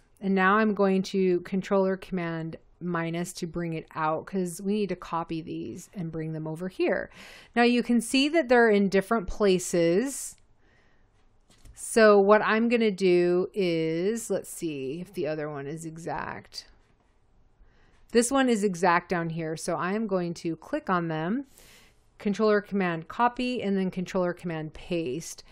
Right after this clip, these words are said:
So you can see the paste or the copy. We're just going to drag it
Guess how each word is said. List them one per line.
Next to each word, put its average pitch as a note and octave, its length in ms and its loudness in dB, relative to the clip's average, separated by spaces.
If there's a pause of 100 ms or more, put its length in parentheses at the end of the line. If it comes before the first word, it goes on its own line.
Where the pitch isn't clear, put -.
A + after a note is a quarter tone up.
(240)
So - 160 -8
you F3+ 80 -4
can F3+ 160 -4
see G3 640 -2 (100)
the F3 460 -8
paste E3 840 -8
or E3+ 280 -6 (220)
the F3 180 -12
copy. F3+ 680 -6 (1800)
We're G3 80 -14
just F3 240 -16
going E3 280 -10
to D#3 260 -8
drag A#3+ 560 -8
it A#3 300 -10